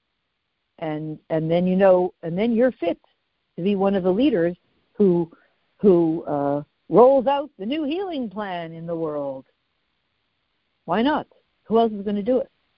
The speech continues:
other than us chickens? There, there's no, there are no giants. H-, how many giants have you seen in the past thirty years in this world? Not a whole lot.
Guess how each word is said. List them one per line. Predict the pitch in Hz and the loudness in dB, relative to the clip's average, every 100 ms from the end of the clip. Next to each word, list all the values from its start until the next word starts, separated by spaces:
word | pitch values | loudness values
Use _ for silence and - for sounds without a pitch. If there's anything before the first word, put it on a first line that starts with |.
| _ _ _ _ _ _ _ | _ _ _ _ _ _ _
other | 165 170 175 | 0 2 2
than | 175 | 2
us | 165 160 - | 0 -2 0
chickens? | 233 226 135 135 | -2 -2 -6 -2
There, | 160 165 | 4 4
there's | - 175 185 | 6 4 6
no, | 254 233 _ _ | 4 4 _ _
there | 208 233 | -2 2
are | |
no | 302 339 247 | 2 2 -2
giants. | 147 208 262 320 233 175 _ _ _ 160 _ _ - | -4 -2 0 0 -2 -4 _ _ _ -20 _ _ -4
H-, | 202 - | -4 2
how | 285 403 | 2 2
many | 415 381 | 0 -8
giants | 165 202 370 320 220 185 | -8 -4 -2 -2 -6 -6
have | 220 202 | -6 -6
you | 226 - | -10 -12
seen | 285 349 180 165 | -12 -10 -10 -10
in | 175 | -6
the | 175 | -6
past | - 208 214 _ _ - | 2 4 2 _ _ -6
thirty | 170 226 240 | 0 0 0
years | 262 370 214 175 165 | 0 0 -2 -2 -4
in | 180 | -4
this | 175 160 | -4 -4
world? | 165 156 143 139 - _ _ _ - | -4 -2 -2 -4 -8 _ _ _ -8
Not | 147 196 247 262 | 4 6 8 6
a | 254 | 2
whole | 285 294 294 | 0 -2 -8
lot. | 349 - | -10 -10